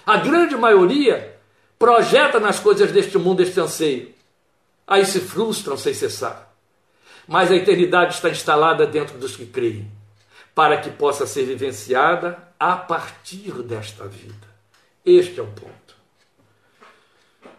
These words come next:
Quando nós dissemos no início disso tudo aqui, que infelizmente as pessoas fazem uma associação entre céu com cemitério e morte, e aí alguém diria, mas não continua sendo assim a cada vez que se fala do céu?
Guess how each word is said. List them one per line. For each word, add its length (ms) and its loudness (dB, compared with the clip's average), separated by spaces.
Quando 240 2
nós 220 0
dissemos 440 -2
no 80 -6
início 300 -4
disso 220 -10
tudo 260 0
aqui, 200 -2
que 120 -10
infelizmente 640 0
as 60 -10
pessoas 300 -2
fazem 240 0
uma 100 -2
associação 520 -2
entre 220 -6
céu 360 2
com 140 -4
cemitério 640 0
e 40 -8
morte, 420 2
e 120 2
aí 140 6
alguém 280 2
diria, 300 2
mas 160 0
não 100 -2
continua 420 2
sendo 260 0
assim 240 -4
a 40 -4
cada 200 0
vez 160 0
que 80 -18
se 120 -12
fala 280 2
do 120 -6
céu? 500 -2